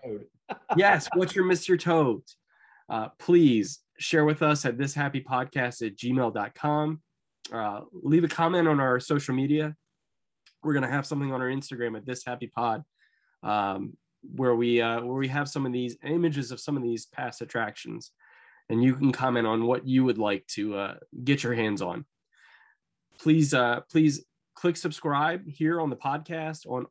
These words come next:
Speaker 2: all audio platforms. We're talking Spotify, Apple, Pandora, iHeart, Google, TuneIn,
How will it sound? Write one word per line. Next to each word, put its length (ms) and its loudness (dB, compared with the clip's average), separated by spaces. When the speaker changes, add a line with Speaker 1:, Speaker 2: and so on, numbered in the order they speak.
Speaker 2:
all 520 2
audio 280 -4
platforms. 680 -6
We're 100 -6
talking 280 -8
Spotify, 640 0
Apple, 340 0
Pandora, 640 -2
iHeart, 540 -2
Google, 400 -2
TuneIn, 480 -2